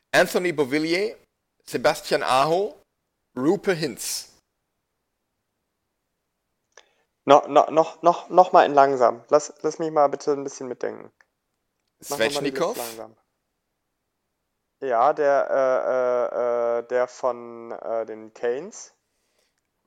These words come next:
Speaker 1: Brock Besser?
Speaker 2: Ja, von Vancouver.
Speaker 1: Travis Konecny?
Speaker 2: Äh, jetzt bei Philly.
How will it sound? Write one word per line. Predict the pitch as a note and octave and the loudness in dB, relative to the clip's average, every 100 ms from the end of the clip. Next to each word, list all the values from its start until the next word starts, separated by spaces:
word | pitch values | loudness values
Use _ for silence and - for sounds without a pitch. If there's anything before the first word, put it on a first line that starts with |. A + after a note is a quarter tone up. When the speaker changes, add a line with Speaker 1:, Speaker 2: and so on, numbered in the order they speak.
| G#2 | 0
Speaker 1:
Brock | B2 A#2 | 0 2
Besser? | - A#2 - F#3 D4 _ _ _ _ _ _ _ _ _ _ _ _ - | 2 0 0 -6 -6 _ _ _ _ _ _ _ _ _ _ _ _ -14
Speaker 2:
Ja, | A#2+ A2 D3+ | -6 -4 -6
von | - - B2+ A#2+ | -8 -10 -10 -8
Vancouver. | A2+ B2+ - D3+ F3 A3+ A#3+ _ _ _ - | -10 -12 -14 -8 -8 -8 -18 _ _ _ -8
Speaker 1:
Travis | - C3 F#3+ - | -4 -4 -4 -6
Konecny? | D#3+ A#2+ - C3+ G3+ - _ _ _ _ _ _ _ _ _ _ _ _ _ _ _ _ _ _ | -4 -4 -6 -10 -12 -14 _ _ _ _ _ _ _ _ _ _ _ _ _ _ _ _ _ _
Speaker 2:
Äh, | C#3 B2+ B2 A#2+ A#2 A#2 A#2+ B2 | -4 -2 0 0 0 -2 -4 -8
jetzt | B2 C3 C3+ - - _ _ - _ - | -10 -8 -8 -10 -20 _ _ -20 _ -6
bei | B2+ B2 A#2+ A#2 A#2 | -2 -2 -2 -6 -10
Philly. | - C3 D#3 A3+ | -12 -12 -12 -14